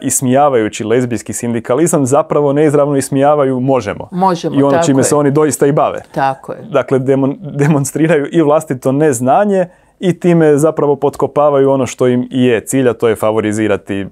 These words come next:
Speaker 1: tu konkretnu
Speaker 2: Tako je.
Speaker 1: političku opciju.
Speaker 2: Ali, s druge strane, ovo što je ispalo sa gospodinom Lalićem, dakle, pokazalo se da je on bio na izborima, da je bio član stranke, da je sjedio u studiju kao neovisna osoba i kao neovisan komentira, da je njegova kćer zaposlena,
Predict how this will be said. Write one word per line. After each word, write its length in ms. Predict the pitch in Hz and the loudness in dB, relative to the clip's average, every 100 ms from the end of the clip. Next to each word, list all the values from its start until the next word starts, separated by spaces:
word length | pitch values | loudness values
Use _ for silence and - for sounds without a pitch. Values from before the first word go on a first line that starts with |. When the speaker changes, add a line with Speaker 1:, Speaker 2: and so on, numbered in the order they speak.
| - - | -16 -12
Speaker 1:
tu 140 | 98 | -8
konkretnu 420 | 98 101 107 104 | -8 -4 -4 -4
Speaker 2:
Tako 20 | |
je. 40 | 95 | -6
Speaker 1:
političku 400 | 104 101 - 104 | -6 -8 -10 -10
opciju. 240 | - - - | -10 -14 -6
Speaker 2:
Ali, 240 | 180 190 | -4 -4
s 60 | 170 | -4
druge 180 | 208 233 | -4 -4
strane, 320 | 240 233 226 | -4 -2 -2
ovo 120 | 220 | -2
što 120 | 214 | 0
je 120 | 208 214 | -2 -2
ispalo 260 | - 208 | -6 -6
sa 80 | 214 | -4
gospodinom 520 | 208 208 214 220 220 | -6 -4 -4 -2 0
Lalićem, 480 | 233 226 156 143 135 | 2 2 0 -6 -10
dakle, 200 | 135 143 | -8 -8
pokazalo 580 | - 131 160 156 135 139 | -10 -4 -2 0 -2 -4
se 140 | - | -6
da 80 | 127 | -4
je 60 | 151 | -2
on 160 | 156 | -2
bio 200 | 170 202 | 0 2
na 160 | 202 202 | 2 -2
izborima, 640 | 208 160 139 120 113 107 | -2 -4 -4 -6 -6 -8
da 80 | 113 | -12
je 40 | 127 | -6
bio 180 | 156 | -6
član 360 | 175 190 180 196 | -6 -4 -2 -4
stranke, 520 | - 180 139 143 - - - - - | -6 -4 -4 -8 -18 -20 -20 -20 -4
da 100 | 147 | -2
je 60 | |
sjedio 440 | 160 - 196 214 240 | -2 0 0 0 -4
u 40 | |
studiju 440 | - 240 233 226 214 | -6 -6 -2 -2 0
kao 200 | 208 196 | -2 0
neovisna 640 | 208 208 185 - 160 147 | 0 0 -2 -2 -2 -2
osoba 380 | 139 - 110 - - - _ | -2 -6 -8 -12 -16 -20 _
i 120 | 170 | -6
kao 200 | 214 185 | -2 -2
neovisan 680 | 185 269 349 185 165 139 - - _ | 0 0 2 0 -4 -8 -12 -20 _
komentira, 720 | - 180 175 175 202 170 151 - - - | -4 -2 -2 -4 -2 0 0 -6 -16 -6
da 100 | 156 | -4
je 60 | |
njegova 320 | 165 196 233 | -2 0 0
kćer 320 | 220 - 269 233 | 0 0 0 2
zaposlena, 640 | 226 240 277 262 233 220 | 0 -2 -6 -2 0 -2